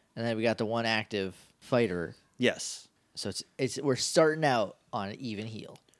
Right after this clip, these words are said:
Speaker 2: Three and, and three. It's not two against two. It's not Pokemon League
Speaker 1: Not Pokemon
Speaker 2: official
Speaker 1: League
Speaker 2: rules.
Speaker 1: rules. <laughs> So we're already playing a little weird.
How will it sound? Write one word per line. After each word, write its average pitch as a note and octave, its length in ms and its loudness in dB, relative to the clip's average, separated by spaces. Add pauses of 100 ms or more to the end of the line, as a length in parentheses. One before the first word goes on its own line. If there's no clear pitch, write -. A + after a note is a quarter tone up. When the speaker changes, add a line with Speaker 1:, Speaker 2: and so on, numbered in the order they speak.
(140)
Speaker 2:
Three C3+ 220 2
and, C#3+ 180 -2
and C3+ 160 -4
three. - 320 -6 (160)
It's - 80 -8
not D#3 300 4
two F3+ 220 4
against D#3 300 0
two. C3+ 140 4
It's A2+ 120 0
not C#3 180 6
Pokemon B2 460 4
League A2+ 60 4
Speaker 1:
Not D#3+ 180 8
Pokemon F3 120 8
Speaker 2:
official E3 280 8
Speaker 1:
League D#3+ 180 8
Speaker 2:
rules. C3+ 460 4
Speaker 1:
rules. A3 100 6 (840)
<laughs> - 40 -20 (260)
So - 180 2
we're C3 120 6
already E3 180 8
playing D3+ 260 4
a D3 40 2
little C#3+ 260 4
weird. G#2+ 400 -2